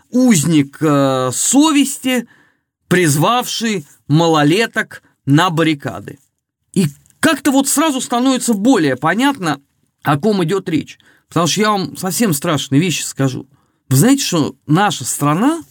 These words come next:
вот Российская Федерация, по числу узников совести имеет больше,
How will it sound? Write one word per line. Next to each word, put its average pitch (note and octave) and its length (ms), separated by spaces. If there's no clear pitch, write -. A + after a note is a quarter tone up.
вот B2+ 300
Российская C#3+ 500
Федерация, D3 680
по D3+ 120
числу G#3 440
узников C#3+ 520
совести A#3+ 500
имеет D#3 300
больше, E3 540